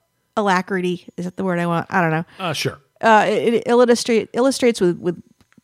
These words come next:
Speaker 1: clarity, um, that this story didn't need to be told because ultimately at the end of it,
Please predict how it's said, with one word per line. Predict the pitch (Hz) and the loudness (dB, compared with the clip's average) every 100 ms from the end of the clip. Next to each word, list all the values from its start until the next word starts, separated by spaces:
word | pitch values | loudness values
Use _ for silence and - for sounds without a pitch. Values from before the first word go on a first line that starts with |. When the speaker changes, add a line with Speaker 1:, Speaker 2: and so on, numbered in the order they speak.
| _ | _
Speaker 1:
clarity, | - - 302 254 180 147 147 _ _ | -6 2 4 6 4 0 -6 _ _
um, | 180 165 165 165 247 | -2 2 0 -2 -4
that | 208 180 | -2 0
this | 208 196 - - | 0 0 -2 -6
story | - - 220 196 | -8 -4 0 0
didn't | 175 170 170 | 0 0 0
need | 165 | -2
to | 160 | -2
be | 156 | -4
told | 156 165 151 - | -2 0 0 -2
because | 165 170 151 170 - | -4 -2 -2 -4 -6
ultimately | 180 - 185 156 170 | -6 0 2 2 0
at | 160 | -2
the | 165 | -2
end | 131 160 | 0 0
of | 160 | 0
it, | 151 - | 0 -2